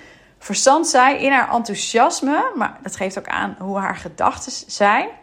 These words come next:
in een heel gedetailleerd verhaal over en dan zit ik aan die tafel en dan pak ik toch die tonijnsalade in plaats van die kipsile-, kipfilet. En dan voel ik me zo stom.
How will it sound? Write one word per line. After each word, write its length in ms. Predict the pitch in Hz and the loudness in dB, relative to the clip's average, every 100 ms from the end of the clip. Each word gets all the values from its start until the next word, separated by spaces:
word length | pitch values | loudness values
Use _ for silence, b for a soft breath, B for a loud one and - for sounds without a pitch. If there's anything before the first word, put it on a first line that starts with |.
| b b b b b _ _ | b b b b b _ _
in 180 | 233 302 | 2 4
een 220 | 294 - | 2 -2
heel 360 | 202 208 302 466 | -2 2 4 4
gedetailleerd 800 | - 269 302 302 254 247 302 | 2 2 2 2 0 0 -2
verhaal 720 | 302 185 170 180 254 370 392 - | -2 -8 -2 4 6 4 2 2
over 500 | 262 262 240 233 233 B B B B B B B | 2 4 2 0 -4 B B B B B B B
en 120 | 226 | -2
dan 100 | 262 | 0
zit 240 | - 359 | 2 2
ik 100 | 392 | 2
aan 100 | 302 | 4
die 120 | 285 262 | 2 4
tafel 680 | 294 311 349 339 359 359 - | 4 4 2 0 0 -2 -6
en 100 | 247 | -2
dan 100 | 269 | 2
pak 160 | 294 | 2
ik 100 | 302 - | 0 -4
toch 300 | - 415 415 | 2 2 2
die 140 | - 320 | -2 2
tonijnsalade 800 | 320 302 339 370 311 208 175 170 | 4 6 6 4 4 4 4 0
in 60 | 160 | -2
plaats 240 | 165 165 | -2 -2
van 100 | 165 | -6
die 100 | 170 | -6
kipsile-, 480 | - 185 - 156 156 - | -4 -4 -6 -8 -10 -6
kipfilet. 440 | 208 202 180 156 | -4 -4 -4 -4
En 60 | - | -4
dan 100 | 202 | -2
voel 140 | 262 | 0
ik 80 | 269 | 2
me 200 | 277 302 | 2 2
zo 420 | - 214 302 403 | 2 4 4 4
stom. 640 | - - - 359 240 349 | 0 -4 4 4 4 2